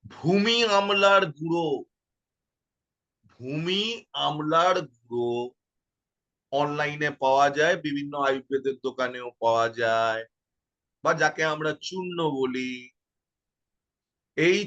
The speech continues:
চূর্ণ হালকা জলের সাথে মিশিয়ে দিনে অন্তত তিনবার খেতে হবে। তাহলে কিন্তু লিভারের সমস্যা কমে যাবে। এবং যাদের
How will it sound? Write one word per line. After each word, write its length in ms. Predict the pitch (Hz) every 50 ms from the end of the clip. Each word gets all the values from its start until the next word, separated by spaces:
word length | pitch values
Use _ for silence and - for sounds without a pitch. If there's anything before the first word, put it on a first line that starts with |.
| - -
চূর্ণ 320 | 165 170 170 170 175 175 180 180 185 185 185 185 - - -
হালকা 360 | 131 131 147 147 143 165 165 160 147
জলের 280 | 147 143 139 143 147 139 -
সাথে 240 | - 143 - - 156 147 143
মিশিয়ে 460 | 143 139 135 - - 160 160 160 165 170 170 170 151 - -
দিনে 300 | 143 143 147 151 151 151 151 147 - - 143
অন্তত 340 | 143 143 143 - 147 139 139 147 143 143 _
তিনবার 460 | - 143 147 143 143 139 143 139 143 139 139 -
খেতে 280 | - 135 - - 135 135 131 127
হবে। 300 | 127 123 120 127 127 123 127 123 123 123 123 123 - _ _ _ _ _ _ _ _ _ _ _ _ _ _ _ _ _ _ _ _ _ _ _ _ _ _ _ _ _ _ _ _ _ _ _ _ _ _ _ _ _ _ _ _ _ _ _ _ _ _ _ _ _ _ _ _ _ _ _ _ _ _ _ _ -
তাহলে 380 | 135 143 147 151 160 165 165 165 160 151 - -
কিন্তু 360 | 135 135 131 127 - - 143 139 139 139
লিভারের 500 | 135 123 110 110 110 107 113 113 113 110 - - -
সমস্যা 460 | - 104 107 107 101 - - - 123 135 135 - -
কমে 340 | 120 117 117 117 117 113 113 117 113 104
যাবে। 400 | 117 110 107 104 104 110 110 110 107 107 107 107 110 - _ _ _ _ _ _ _ _ _ _ _ _ _ _ _ _ _ -
এবং 220 | 123 151 165 208 220 214 175 156
যাদের 320 | 170 156 156 160 190 202